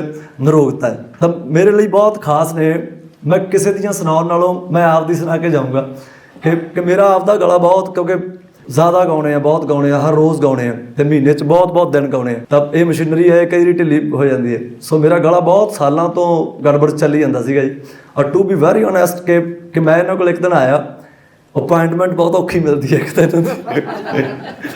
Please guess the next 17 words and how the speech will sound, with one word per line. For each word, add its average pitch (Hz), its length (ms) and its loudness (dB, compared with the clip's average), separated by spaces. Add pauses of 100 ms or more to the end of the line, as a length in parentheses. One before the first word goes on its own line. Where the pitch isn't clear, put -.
(120)
ਅਪਾਇੰਟਮੈਂਟ 170 440 -2
ਬਹੁਤ, 180 400 0 (560)
ਮੈਂ, 151 100 2 (800)
ਤਾਂ 185 360 -4
ਮੈਂ 170 200 2
ਇਹਨਾਂ 214 140 0
ਨੂੰ, 214 360 0
ਅਹ, - 20 6
ਉੱਥੇ 170 360 2
ਰਿਸੈਪਸ਼ਨ 175 420 -2
ਤੇ 190 80 2
ਫੋਨ 170 300 -2
ਕੀਤਾ 151 500 0 (200)
Google 156 200 4
ਤੋਂ 151 120 0
ਲੱਭ 139 240 -2
ਕੇ, 127 280 -6